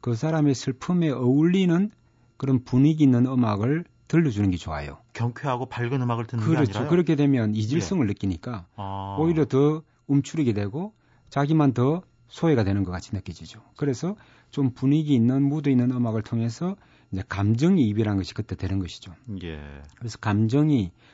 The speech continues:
Speaker 1: 소리에 이입되면서 마음의 근심의 짐을 또 슬픔의 짐을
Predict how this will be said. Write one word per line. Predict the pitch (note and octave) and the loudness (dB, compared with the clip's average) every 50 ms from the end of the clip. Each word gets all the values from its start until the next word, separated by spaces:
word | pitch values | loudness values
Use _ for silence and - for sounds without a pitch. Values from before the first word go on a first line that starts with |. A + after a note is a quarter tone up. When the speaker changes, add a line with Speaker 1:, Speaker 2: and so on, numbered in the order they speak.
| _ | _
Speaker 1:
소리에 | _ - - D#3 D3+ C#3+ C3 A#2+ B2+ C#3+ E3 E3+ - | _ -6 -2 0 0 2 2 2 2 2 0 -4 -6
이입되면서 | - F#2 F#2 G2 A2+ B2 B2 - C3+ C3 B2 A2+ G#2 G2+ F#2 - C3 D#3 F3+ - _ _ _ _ _ | -8 -6 -2 0 0 -2 -2 -2 0 0 2 2 0 -2 -2 -4 -6 -6 -6 -10 _ _ _ _ _
마음의 | - A2+ A#2 C3 C3+ D3 C3 | -2 -2 0 2 2 2 2
근심의 | - B2 A#2+ A2+ - D#3+ D3+ C3 | 2 0 -2 0 0 0 0 0
짐을 | A2 B2+ C#3 C#3+ D#3+ F#3 G3+ - _ _ _ | 0 0 0 0 0 -2 -4 -8 _ _ _
또 | - - | -12 -12
슬픔의 | A#2 - - B2+ - - E3 D#3+ C#3 | -8 -8 -8 -6 -2 -2 0 2 0
짐을 | A#2+ B2 B2+ D3 D#3 E3+ | 0 0 -2 -2 -2 -4